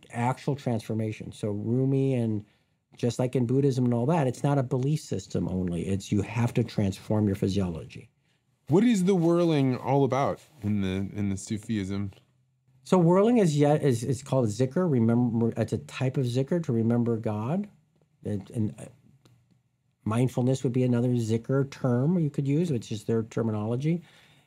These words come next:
Speaker 1: And it, uh, however, uh, it's a technique where, um, you learn how to, well,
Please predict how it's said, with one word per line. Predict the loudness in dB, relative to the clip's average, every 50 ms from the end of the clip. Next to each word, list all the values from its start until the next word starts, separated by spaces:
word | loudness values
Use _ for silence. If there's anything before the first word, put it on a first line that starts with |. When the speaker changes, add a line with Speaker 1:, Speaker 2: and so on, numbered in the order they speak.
| _ 0
Speaker 1:
And | 2 4 4 6 4 4 4 4 2 -2 -6 _ _ _ _ _ _
it, | -2 0 2 2 2 0 0
uh, | 0 2 2 2 2 0 -2 -4 -8 -12 -12 -12 -12 -12 -12 -12
however, | -6 -4 0 0 2 2 2 2 2 2 2 2 0 -2 -4 -8 _ -6
uh, | -4 -2 0 0 -2 -2 -2
it's | -4 -4 -2 0
a | 0 2 2 2 0 -2 -4 -6 -10 -16 _ _ _
technique | -4 -2 -2 -2 0 0 2 2 2 0 0 -4 -10 _
where, | -8 -4 -2 0 2 2 2 2 2 2 0 0 -4 -6 _ _ _ _ _ _ _ _ _ _ _ _ _ _ _ -4
um, | -2 -2 0 0 0 0 0 0 -2 -2 -6 -12 -20 _ _ _ _ _ _ _ _ _ _ _ _ _ _ _ _ _ _ _ _ _ _ _ _ _ _ _ _ _ -4
you | -2 0 2 2 2 2 2 2
learn | 2 2 2 2 2 2 0 -2
how | -2 -2 -2 0 0 -2 -2 -4
to, | -2 -2 0 0 0 0 -2 -2 -4 -8 -10 _ _ _ _ _ _ _ _ _ _ _
well, | -6 -4 -4 -6 -8